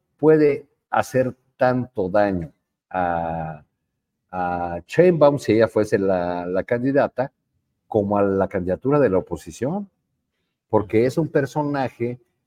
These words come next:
que concita, que, que convoca,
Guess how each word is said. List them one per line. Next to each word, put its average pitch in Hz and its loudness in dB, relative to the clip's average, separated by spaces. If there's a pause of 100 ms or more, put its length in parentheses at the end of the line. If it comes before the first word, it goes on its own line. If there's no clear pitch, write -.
(180)
que 92 -2 (100)
concita, 123 -2
que, 82 -4
que 92 -8
convoca, 110 0